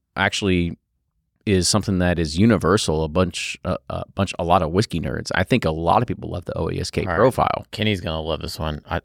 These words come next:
Speaker 2: I'm not particular. It's not that I'm not fond of it. It's just I, I'd rather, I really prefer the first one over this one. This one's, like, dry, bitter, tannic. Um, it's a little puckery.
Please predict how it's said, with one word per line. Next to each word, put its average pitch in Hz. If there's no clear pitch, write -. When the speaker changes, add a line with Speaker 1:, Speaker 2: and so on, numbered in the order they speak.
Speaker 2:
I'm 90
not 90
particular. -
It's -
not 131
that 107
I'm 87
not 82
fond 73
of 67
it. 64
It's -
just -
I, 92
I'd 87
rather, 92
I 98
really 104
prefer 85
the 76
first 78
one 71
over 73
this 67
one. -
This -
one's, 85
like, 73
dry, 82
bitter, 85
tannic. 82
Um, 76
it's 104
a -
little 85
puckery. 87